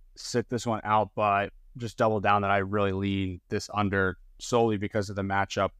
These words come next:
with the Packers defense that is not getting talked about enough, just based on the points per game that they're allowing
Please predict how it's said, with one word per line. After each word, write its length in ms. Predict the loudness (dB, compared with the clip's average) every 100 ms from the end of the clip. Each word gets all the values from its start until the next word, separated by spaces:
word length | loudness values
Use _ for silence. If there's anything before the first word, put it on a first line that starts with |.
| -6
with 240 | -4 -4 -6
the 180 | -4 -4
Packers 420 | 0 0 0 -4
defense 400 | -4 -4 -4 -4
that 100 | -6
is 120 | -4
not 180 | -2 -2
getting 160 | -2 -4
talked 460 | 2 2 2 -4 -20 -20 _ _ _ -6
about 360 | 2 4 4 2
enough, 460 | 2 2 2 -4 _ _ _ -14
just 200 | -10 -2
based 260 | 0 2
on 380 | 2 4 2 -4 -8
the 100 | -10
points 280 | -4 -4 -2
per 80 | -2
game 160 | 0
that 80 | 0
they're 140 | 0 0
allowing 520 | 2 2 0 -2